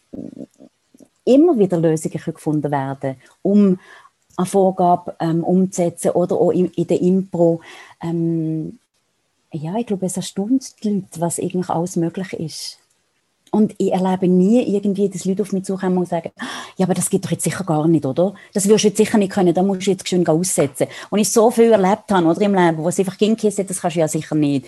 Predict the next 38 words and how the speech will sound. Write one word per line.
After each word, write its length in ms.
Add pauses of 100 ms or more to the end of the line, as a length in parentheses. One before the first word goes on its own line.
(140)
Das 80
ist 60
ja 60
sicher 260
zu 60
gefährlich 540
und 120
das 140
geht 240
ja 80
sicher 300
nicht. 300
Und 100
jetzt 200 (280)
hier 240
im 100
Rollstuhl 480
ist 140
von 160
mir 160
so 260 (300)
wie 280
auch 300 (400)
alles 400
möglich. 440 (220)
Und, 360
und 220 (640)
ich, 120 (180)
ich 160
habe, 220
ich 140
habe 100
keine 440
Grenzen, 340
also 200
klar 300
habe 140
ich 80